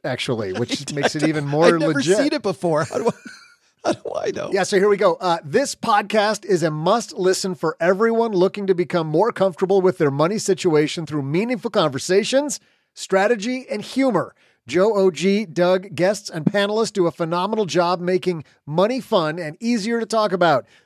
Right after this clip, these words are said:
Speaker 1: Thank you for building an inclusive community and the education you provide
Speaker 2: Wow.
Speaker 1: to us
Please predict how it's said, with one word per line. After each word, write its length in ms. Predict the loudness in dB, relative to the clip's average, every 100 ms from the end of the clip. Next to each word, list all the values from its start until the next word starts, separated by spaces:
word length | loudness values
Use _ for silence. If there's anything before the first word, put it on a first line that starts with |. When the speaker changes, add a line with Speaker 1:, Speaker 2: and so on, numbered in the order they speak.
| -2
Speaker 1:
Thank 200 | -2 0
you 100 | 0
for 140 | 0
building 380 | 2 2 4 2
an 40 |
inclusive 600 | -2 -6 -4 -4 -2 -6
community 560 | -4 0 2 2 2 0
and 100 | -2
the 120 | -4 0
education 640 | 0 0 -2 0 0 -2 -6
you 80 | -6
provide 480 | 0 4 6 6 2
Speaker 2:
Wow. 40 |
Speaker 1:
to 180 | 0 0
us 120 | -2